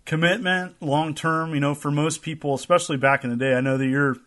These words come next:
you're in this boat where it was not all bought off eBay. It was a lot of game hunting, a lot of researching, a lot of contacting people, and, and, uh, it,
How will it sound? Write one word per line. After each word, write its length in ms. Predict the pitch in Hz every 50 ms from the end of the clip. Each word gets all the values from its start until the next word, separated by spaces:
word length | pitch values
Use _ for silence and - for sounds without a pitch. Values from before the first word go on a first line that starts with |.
| _ _
you're 180 | - 131 135 131
in 80 | 127
this 180 | 127 123 120 -
boat 320 | - - 120 120 120 127 -
where 340 | 117 117 113 110 107 - - _ _ _ _ _ _ _ _ _ _ _ _ -
it 120 | 156 165
was 260 | 165 160 156 147 -
not 360 | 156 156 156 151 147 151 - _ _ _ _ _ _ _
all 220 | - 139 139 139 135
bought 280 | 120 131 123 131 131
off 240 | 127 120 120 - -
eBay. 440 | 139 127 123 120 123 120 120 120 120
It 80 | 123 113
was 220 | 107 113 104 110
a 40 | 113
lot 220 | 117 120 120 113
of 100 | 107 107
game 280 | - 131 143 151 156 147
hunting, 420 | 139 160 156 147 147 143 139 143
a 80 | 127 120
lot 200 | 120 120 117 110
of 100 | 104 104
researching, 720 | 120 143 156 147 - - 143 143 127 - 143 135 131 123
a 60 | 113
lot 240 | 110 117 117 117 113
of 260 | 107 101 - - - _ _ _ _ _ _ _ _ _
contacting 720 | - - 156 156 151 143 - 147 143 139 - 147 139 131
people, 600 | - - 135 131 131 - 139 131 127 127 127 123 117
and, 180 | 113 107 - _ _ _ _ _ _ _ _ _ _ -
and, 300 | - 131 131 131 127 131
uh, 240 | 131 131 127 123 127 -
it, 280 | 147 170 185 185 -